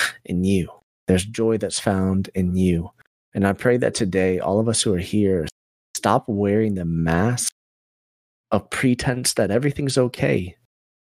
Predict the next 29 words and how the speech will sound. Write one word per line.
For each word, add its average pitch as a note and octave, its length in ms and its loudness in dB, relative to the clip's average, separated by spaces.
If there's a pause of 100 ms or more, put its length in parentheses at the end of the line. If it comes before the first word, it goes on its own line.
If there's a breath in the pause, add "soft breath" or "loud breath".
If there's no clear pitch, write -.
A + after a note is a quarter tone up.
(360)
and G#2 80 -14
start B2+ 220 0
being C3 240 0
real G2+ 480 0
and G2+ 100 -6
start A#2 220 -2
being A#2+ 160 0
able A2 160 0
to G2 220 -4
share A2 320 2
and G2+ 180 -4
be G#2 220 2
vulnerable G2+ 580 0 (240)
that F2+ 300 2
those A2 320 0
that, - 180 -2
that A2+ 200 -2
with A2+ 200 0
those A#2 240 0
that B2+ 100 -4
love G2 160 0
Jesus A#2 520 -2
and A2 120 -4
those A2 200 0
that A#2 100 0
will G#2+ 120 -4
also A2 340 0
love G#2 280 0
us - 120 -4